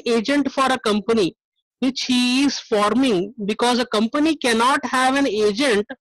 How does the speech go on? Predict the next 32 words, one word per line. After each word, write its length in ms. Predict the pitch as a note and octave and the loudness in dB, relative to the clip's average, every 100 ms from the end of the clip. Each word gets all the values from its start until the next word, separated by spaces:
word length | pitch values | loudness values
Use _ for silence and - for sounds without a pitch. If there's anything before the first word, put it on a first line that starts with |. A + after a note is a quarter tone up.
| - | -8
before 320 | G3 - C#4+ D4 | -6 -2 0 0
it 140 | D4 - - | -2 -8 -6
comes 300 | A#3+ C#4+ C#4+ | 0 0 2
into 300 | D4 C4+ C#4 | 0 0 0
existence. 840 | G#3 F3+ G3 - F#3+ D3+ - - - | -2 -2 -6 -2 -2 -2 -6 -18 -8
For 160 | - C4 | -2 0
the 100 | D4 | 0
same 400 | - D4 E4+ F4+ | -2 -2 2 2
reason, 560 | E4 C#4 C#4 A3+ C4+ - | 2 2 0 0 -2 -4
he 180 | - D4+ | -4 -4
cannot 560 | - B3 A#3+ C#4 D#4+ D#4 C4 | 0 2 2 2 2 0 0
be 160 | D4 D4+ | 2 2
the 200 | D#4 D4+ | 0 -2
trustee 480 | A#3 A3+ - D#4 D#4 C4+ | -2 -2 -2 -2 -2 0
of 180 | B3+ | -2
the 100 | A#3 | -2
company. 560 | C4 A#3+ G#3+ G#3+ E3 D3+ - - | -2 -2 0 0 0 -2 -10 -4
However, 720 | B3 D4+ F4 E4 A#3 F#3 A#3+ - _ _ _ - | 0 2 2 2 2 2 0 -6 _ _ _ -2
from 300 | C4+ D4 D4 | 0 2 2
the 100 | D4 | 2
moment 540 | A#3 C4 D#4 F4 D#4 | 2 2 2 2 0
he 340 | - D4+ D#4 - - | 0 0 0 -4 -2
acts 400 | A#3+ E4+ - - | -2 -2 -6 -8
with 240 | D4 C4+ | -4 -2
the 120 | B3 C#4 | 0 0
company 520 | B3 B3+ B3+ D4 D#4 C#4+ | 0 0 0 0 0 -2
in 280 | C4+ C4 A#3+ | 0 2 2
mind, 400 | B3+ G#3+ A3 B3 - - - - | 2 2 2 -2 -8 -20 -20 -8
a 80 | - | -6
promoter 640 | - A3+ B3+ D#4 D#4+ E4 | -2 2 2 0 2 0
stands 760 | C#4+ - - A#3 B3+ D#4+ D#4 - | 0 -8 -4 0 2 2 -2 -4
in 340 | D#4+ C4+ A3+ | 0 2 0